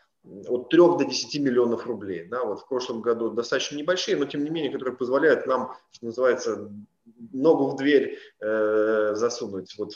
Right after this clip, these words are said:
буквально в конце прошлого года мы сделали, э, две такие сделки, да, в ближайшее время, может быть, будет, э, там, еще несколько, да, это абсолютно разные, м, направления деятельности. Вот, э, там, недавно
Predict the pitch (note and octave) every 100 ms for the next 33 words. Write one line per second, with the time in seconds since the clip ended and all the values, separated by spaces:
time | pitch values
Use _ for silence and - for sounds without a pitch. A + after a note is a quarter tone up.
0 | - G#2 A2+ C3+ A#2 - A#2+ C3 B2 A#2
1 | A#2+ A#2 A#2 A2 A2 - A#2 A2+ A2 G#2
2 | - _ _ _ _ G#2+ G#2+ G#2+ G#2+ A#2
3 | D#3 A#3 A3 F#3 F3 D#3+ D#3 D3+ D3+ -
4 | A2+ C#3+ D3 A#2+ C3 C#3+ - A2+ C3+ A#2+
5 | A2 A2+ - G2 G#2 A2 G2+ _ F#2+ F#2
6 | F2+ F#2 - G#2+ A2+ - B2+ A2+ G2 -
7 | E2+ _ F2+ C3 - G#2 - B2+ A#2+ A2
8 | A#2 G#2+ A2+ G2+ F#2 - - - A2+ A2+
9 | A2 G#2+ A2 G#2+ G#2+ A#2 B2 A#2 A2 G#2
10 | F#2+ - _ C#3+ D3 B2+ G2+ - G2 F#2+
11 | - F#2 F#2 F2+ F#2 G2 A#2 A2 F#2+